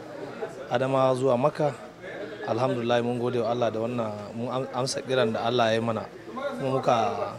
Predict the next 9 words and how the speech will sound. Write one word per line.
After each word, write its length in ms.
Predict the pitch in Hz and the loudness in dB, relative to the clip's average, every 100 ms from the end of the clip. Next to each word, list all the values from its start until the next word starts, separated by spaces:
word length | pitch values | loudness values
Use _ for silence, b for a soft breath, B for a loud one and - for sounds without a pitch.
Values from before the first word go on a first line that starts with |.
| - 190 - - - - | -10 -12 -12 -16 -20 -14
kuma 160 | - 127 | -6 -2
muka 240 | 131 131 | 0 2
amsa 300 | 123 143 139 | 4 4 4
kiran 200 | 123 135 | 4 4
muka 280 | 123 120 127 | 4 2 0
zo. 240 | 107 110 104 110 104 | 2 0 -2 -6 -4
Wannan 400 | 120 131 127 120 | 0 2 2 2
godiya 400 | 110 113 131 135 | 0 4 6 6
ce 160 | - | 4